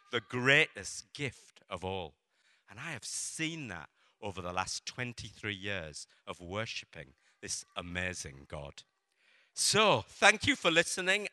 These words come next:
I'm done, and I hope you all have a Merry Christmas and a Happy New Year. Now, let's sing about this Christmas baby some more.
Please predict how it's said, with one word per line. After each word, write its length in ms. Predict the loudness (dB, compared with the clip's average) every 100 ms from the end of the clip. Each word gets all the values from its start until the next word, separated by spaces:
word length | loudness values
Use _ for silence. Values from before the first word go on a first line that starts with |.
| 0
I'm 300 | 2 2 2
done, 360 | 8 8 8 2 -12 -8 2
and 120 | 4
I 100 | 4
hope 360 | 4 6 6 4
you 180 | 6
all 240 | 10 10 10
have 140 | 8 6
a 80 |
Merry 580 | 4 0 8 10 10 6
Christmas 680 | 2 2 2 0 -2 -2 -8 -16 2
and 140 | 8 8
a 140 | 8 4
Happy 300 | 2 2 2
New 200 | 4 6
Year. 420 | 8 8 6 2 -6 -20 0
Now, 240 | 6 8
let's 320 | 8 6 6
sing 520 | 4 6 6 6 4 4
about 560 | 4 8 10 12 10 6
this 180 | 2 2
Christmas 600 | 0 2 2 0 -2 2
baby 400 | 6 6 6 0
some 260 | -4 -2
more. 400 | 0 4 6 6